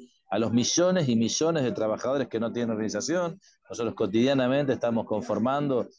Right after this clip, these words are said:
y alentando la conformación de cooperativas, de diferentes grupalidades que puedan ir resolviendo,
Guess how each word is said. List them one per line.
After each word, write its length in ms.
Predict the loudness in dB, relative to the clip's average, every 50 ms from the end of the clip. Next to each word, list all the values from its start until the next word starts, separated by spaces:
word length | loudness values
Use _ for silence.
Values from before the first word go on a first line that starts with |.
| _ _ -6
y 100 | -4 -2
alentando 520 | 0 0 0 -2 -2 -2 -2 0 0 0
la 100 | 0 0
conformación 500 | -2 -2 -2 -2 -2 -2 -2 -2 0 0
de 80 | 0 0
cooperativas, 760 | -2 -2 -2 -2 -2 0 0 0 2 2 2 2 2 0 0
de 240 | 0 -2 -2 -4 -6 _ _ _ _ -6
diferentes 440 | -4 -4 -2 -2 -2 0 0 0 0
grupalidades 680 | 0 0 0 0 0 0 2 2 2 2 2 2 0 -2
que 120 | -2 -6
puedan 340 | -4 -2 -2 -2 0 0 0
ir 120 | -2 -2
resolviendo, 800 | -2 -2 -4 -2 -2 -2 0 0 0 0 0 0 0 -2 -2 -4